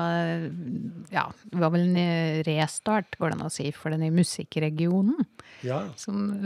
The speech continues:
Speaker 1: var litt sånn mystisk begrep. Eh, kommuna i Gjøvik-regionen gikk sammen og fikk noe støtte også fra fylkeskommunen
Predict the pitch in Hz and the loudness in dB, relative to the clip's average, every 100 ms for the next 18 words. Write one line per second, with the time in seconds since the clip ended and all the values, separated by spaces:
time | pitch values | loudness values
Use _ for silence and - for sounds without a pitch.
0 | 196 180 208 190 - 190 185 185 165 - | 2 4 4 2 2 2 4 4 4 0
1 | 196 - 190 175 170 - _ 185 185 190 | 0 2 4 6 4 0 _ 2 4 4
2 | 185 185 185 202 190 196 202 - 226 208 | 2 0 -2 -4 -6 -6 -8 0 4 4
3 | 175 190 208 214 196 202 202 202 202 180 | 4 2 2 0 0 0 0 0 0 0
4 | 175 180 175 202 254 269 220 - - 185 | 0 0 2 2 2 2 0 0 -4 -2
5 | 170 185 214 - _ 226 - 202 208 214 | 2 4 2 0 _ -8 -6 -6 -4 -4
6 | 190 208 - 196 185 - 190 - 175 - | 2 0 2 2 2 2 -2 0 -2 -2
7 | 151 - 156 156 160 | -6 -2 0 0 0